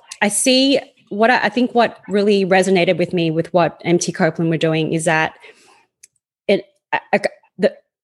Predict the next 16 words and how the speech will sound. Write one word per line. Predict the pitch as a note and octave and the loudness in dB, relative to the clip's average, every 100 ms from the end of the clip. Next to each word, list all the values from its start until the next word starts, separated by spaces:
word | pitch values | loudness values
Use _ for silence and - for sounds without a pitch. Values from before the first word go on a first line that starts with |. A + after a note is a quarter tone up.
| _ | _
I | G3 | -2
see | - B3+ C4 D4 C#4 | 0 2 4 2 2
how | G3 A3+ F#3 F#3 F#3 - | 0 0 2 4 2 2
the | F#3+ | -2
people | A3+ A3 A3+ | -2 0 2
I | |
work | G#3 F3 F3 F3 | 2 2 0 0
with | E3+ D3+ - | -2 -2 -4
who | F#3+ | -2
have | E3+ | -2
come | - G3+ | -2 -2
up | A3+ | 2
in | A#3 | 2
the | A3+ | 4
industry | E3+ E3+ F3 - F3+ F#3 | 2 0 -2 -2 -2 -2
from | F3 E3+ | -2 -4